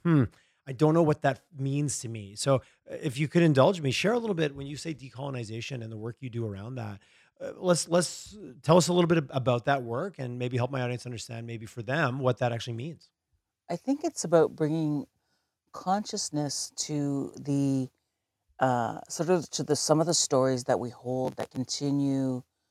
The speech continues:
Speaker 2: a sort of ongoing oppression in our world. And when I think of that, I'm looking at climate change, I'm looking at inequities, I'm looking at, you know, sort of all of the things that are, are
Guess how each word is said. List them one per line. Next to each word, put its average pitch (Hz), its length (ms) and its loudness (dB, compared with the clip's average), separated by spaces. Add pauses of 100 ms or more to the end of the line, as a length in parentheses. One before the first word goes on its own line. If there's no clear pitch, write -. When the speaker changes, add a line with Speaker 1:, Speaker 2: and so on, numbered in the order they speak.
(380)
Speaker 2:
a - 60 -16
sort 131 180 -4
of 123 160 -2 (140)
ongoing 123 520 -2
oppression 117 540 -10
in 113 180 -8
our 107 120 -10
world. 107 500 -14 (540)
And 135 120 2
when 139 120 4
I 135 60 4
think 156 300 0
of 139 160 -2
that, 123 420 4
I'm 123 140 -6
looking 123 340 -4
at 113 140 -8
climate 120 440 -6
change, 113 460 -8
I'm 117 180 -4
looking 117 320 -6
at 107 220 -6
inequities, 113 760 -8
I'm 110 160 -8
looking 110 300 -8
at, 107 220 -10 (500)
you 120 60 -6
know, 120 60 -4
sort 127 180 -6
of 117 160 -12
all 127 280 2
of 139 200 -2
the 123 140 -6
things 120 540 -6
that 107 260 -6 (600)
are, 110 540 -4
are 120 260 -10